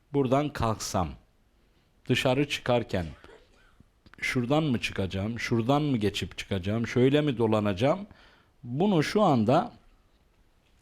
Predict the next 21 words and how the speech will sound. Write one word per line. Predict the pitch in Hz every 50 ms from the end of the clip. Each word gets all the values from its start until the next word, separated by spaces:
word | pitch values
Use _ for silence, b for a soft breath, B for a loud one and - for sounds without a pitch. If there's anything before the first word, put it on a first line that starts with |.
| - -
hiç | 139 135 -
kimse | - - 127 110 101 - - 170 190 185
bilmiyor | 185 175 151 120 107 101 104
ama | 120 131 120 117 123
ben | 151 151 143 156 185 - b b b b b b b b
işte | 135 131 - - 147 147 165 165 - -
aklımla | - - 147 - - 175 175 151 151 160 185
şuradan | 175 - - 175 170 175 170 156
çıkayım | 131 - - - 127 113 107 101 95 95
dedim. | 90 87 - 120 78 78 - - - -
Üç | 170 180 180 - - - -
alternatiften | 170 147 139 123 - 139 123 113 117 117 110 - 120 107 - - 110 104
hangisini | 98 92 104 127 151 175 165 147 147 135 - - 120 113 104
seçeceğimi | 90 - - - 139 127 156 151 123 113 123 113 107 98 92 90 90 110 175 180 b b b b b b b b b _ -
Allah | - 143 156 156 151 147 135 143 156 - - _ _ _ _ _ _ _ _ _ _ _ -
daha | 120 131 147 160 151 131
beni | 127 135 139 139 123
yaratmadan | 113 113 123 143 165 165 - - 120 120 117 110 131 139 139 127 113 101
biliyor | 101 107 101 107 110 104 92
aslında. | 78 73 - - - - 76 71 71 - - - _ _ _ _ -
Ama | - 147 190 226 247 208 175 214